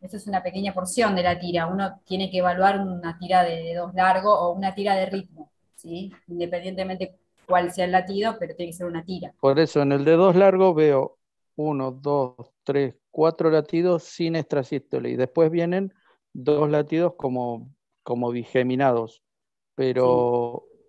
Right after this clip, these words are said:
Speaker 2: hay previamente cuatro latidos sin una sola extrasístole. En ese caso, ¿cuál sería la clasificación?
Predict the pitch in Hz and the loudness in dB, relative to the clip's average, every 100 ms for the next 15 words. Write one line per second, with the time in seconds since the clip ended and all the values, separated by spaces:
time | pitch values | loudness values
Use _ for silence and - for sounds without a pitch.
0 | _ 135 135 135 147 147 151 160 160 170 | _ 2 2 0 -2 0 -2 -4 -4 -6
1 | 160 151 160 156 147 143 160 170 - - | 0 0 0 -2 -4 -2 -2 -2 -6 -10
2 | 151 151 151 143 - 143 143 120 - 123 | -6 -2 -2 -2 -2 0 0 -2 -6 -6
3 | 131 147 - 117 113 - _ _ _ - | -4 -8 -8 -10 -10 -14 _ _ _ -20
4 | _ - 131 143 - 147 156 - 143 151 | _ -2 2 4 2 4 4 4 0 0
5 | _ - 143 135 135 127 135 120 117 117 | _ 0 2 2 4 4 4 4 0 -6
6 | - 120 120 - 147 113 | -8 -4 -2 2 0 0